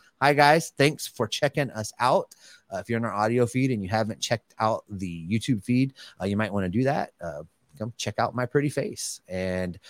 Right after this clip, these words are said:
click the subscribe buttons and the notification bell because you'll get notified anytime we drop something extra or anytime we post an episode or go live. Uh, also, join us on our Discord community.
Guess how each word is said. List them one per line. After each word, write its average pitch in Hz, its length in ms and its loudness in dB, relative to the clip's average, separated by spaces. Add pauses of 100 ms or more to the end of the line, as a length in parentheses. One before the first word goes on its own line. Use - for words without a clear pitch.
(120)
click - 180 2
the 151 160 4
subscribe 170 420 4
buttons 175 340 2
and 190 200 4
the 190 60 6
notification 180 680 4
bell 117 320 4
because 107 360 0
you'll 117 100 2
get 123 180 -2
notified 101 560 -2 (240)
anytime 185 440 4
we 151 100 4
drop 131 260 4
something 120 380 -4
extra 120 680 4
or 101 240 2
anytime 107 360 -2
we 110 100 0
post 113 260 0
an 110 60 -4
episode 139 380 2
or 143 60 6
go 139 140 8
live. 127 480 4 (360)
Uh, 113 180 0
also, 160 460 8
join 165 280 6
us 220 200 4 (180)
on 143 400 6
our 110 140 4
Discord 117 580 2
community. 98 560 -4